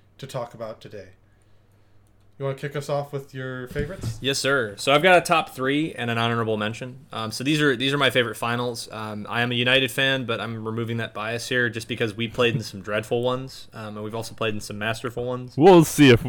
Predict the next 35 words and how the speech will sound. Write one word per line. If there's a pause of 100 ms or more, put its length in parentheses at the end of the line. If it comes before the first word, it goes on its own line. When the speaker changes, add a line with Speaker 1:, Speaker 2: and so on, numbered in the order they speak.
Speaker 3:
that, (260)
that,
that
Speaker 2:
Yeah,
Speaker 3:
stays
Speaker 2:
yeah,
Speaker 3:
the
same.
Speaker 2:
I
know.
Under,
Speaker 3:
but
Speaker 2:
under, (120)
Speaker 3:
<laughs>
we'll, (200)
we'll
be
the
judge
of
Speaker 2:
understandably
Speaker 3:
that.
Speaker 2:
so. (120)
Uh,
I
will,
I
will
let
a
third
party
judge
this
one.